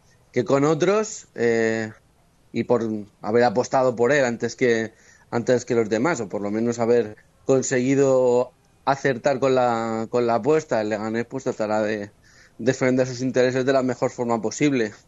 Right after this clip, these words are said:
Entonces, si no, si esa cifra no está estipulada ya en este contrato, pues el año que viene será otro año y el Leganés negociará de forma diferente, aunque eso sí con el matiz de que es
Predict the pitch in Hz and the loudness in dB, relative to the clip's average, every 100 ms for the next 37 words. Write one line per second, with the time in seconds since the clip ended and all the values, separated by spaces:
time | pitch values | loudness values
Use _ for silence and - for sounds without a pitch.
0 | _ _ _ _ _ _ 101 113 107 101 | _ _ _ _ _ _ -10 -4 -2 -2
1 | - 110 - - 120 131 143 143 139 - | -6 -16 -10 -2 0 2 2 0 -4 -4
2 | 123 143 147 139 135 139 135 135 127 135 | 0 2 0 -4 -2 0 0 -4 -6 -4
3 | 120 127 123 123 120 120 113 117 120 139 | 0 2 4 2 0 -2 -2 -2 0 0
4 | 165 180 - _ - - _ _ - 101 | 0 -2 -6 _ -20 -20 _ _ -18 -12
5 | 98 98 98 101 101 104 110 113 - - | -6 -6 -4 -2 0 0 0 -2 -8 -4
6 | 101 117 120 107 117 113 117 123 135 139 | 0 2 2 2 2 2 2 0 -2 -4
7 | 110 101 98 98 98 107 110 107 107 104 | -4 -2 -4 -4 -2 -2 -2 -4 -4 0
8 | 104 107 104 101 101 104 - 104 107 117 | 2 0 -2 -4 -4 -4 -2 -4 0 0
9 | 107 104 107 - 107 113 110 107 - 107 | 0 -6 -6 -6 0 0 0 -2 -2 -2
10 | 104 117 113 - | 0 0 -4 -12